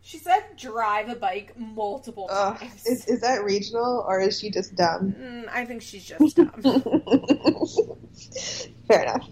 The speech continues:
Speaker 1: And that's really it for Chelsea's segment, but I just can't believe, like, how jam-packed with fun it was.
Speaker 2: So much. So much fun.
Speaker 1: Okay, let's go to the queen herself.
Speaker 2: <gasps> Okay.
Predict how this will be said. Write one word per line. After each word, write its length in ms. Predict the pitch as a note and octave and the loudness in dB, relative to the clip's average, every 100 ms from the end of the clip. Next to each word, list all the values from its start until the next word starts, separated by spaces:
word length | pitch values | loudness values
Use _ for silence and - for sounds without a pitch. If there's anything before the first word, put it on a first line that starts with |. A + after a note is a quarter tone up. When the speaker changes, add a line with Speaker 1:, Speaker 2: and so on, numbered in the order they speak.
| - - - - | -20 -20 -20 -12
Speaker 1:
And 200 | B3+ B3 | -8 -4
that's 260 | B3+ C4 | -6 -6
really 220 | F4+ F4+ D#4 | -8 -8 -6
it 160 | A3 G#3 | -6 -6
for 100 | G#3 | -10
Chelsea's 460 | G3+ G3 F#3+ A3+ G#3 | -8 -8 -8 -14 -12
segment, 340 | F#3+ G3 F#3+ | -10 -10 -8
but 80 | G#3 | -6
I 100 | A#3+ | -4
just 240 | E4 - | -6 -12
can't 200 | D#4+ C4+ | -12 -10
believe, 220 | G#3+ G#3+ | -8 -6
like, 180 | F#3+ F3+ | -6 -10
how 400 | - - G3 G3+ F#3+ | -12 -6 -2 -4 -6
jam-packed 720 | - F#3 F#3 - E3+ - - | -12 -12 -12 -12 -10 -10 -14
with 180 | E3 - | -20 -20
fun 320 | - - E3+ | -16 -14 -14
it 160 | - - | -14 -10
was. 100 | D#3+ | 4
Speaker 2:
So 160 | A3+ D4+ | 6 8
much. 440 | C#4 E3+ - - | 6 4 2 0
So 340 | - - G#3+ | 0 2 4
much 220 | A#3 A#3 - | 4 0 0
fun. 380 | - - - - - - - - - - - | -2 -4 -10 -18 -20 -20 -20 -20 -20 -16 -10
Speaker 1:
Okay, 300 | A#3 A#3+ F#3+ | -4 -4 -2
let's 180 | G#3+ - | -6 -8
go 140 | D4+ | -8
to 80 | D4+ | -6
the 100 | D4+ | -8
queen 320 | D#4 B3 A3+ | -10 -10 -10
herself. 760 | G#3+ A3 - - F3 - - - - | -10 -12 -10 -8 -10 -14 -20 -20 -12
Speaker 2:
<gasps> 120 | - C#4+ | -6 0
Okay. 680 | D4+ C#4 - G#3 D#3+ - | 2 2 -2 2 2 2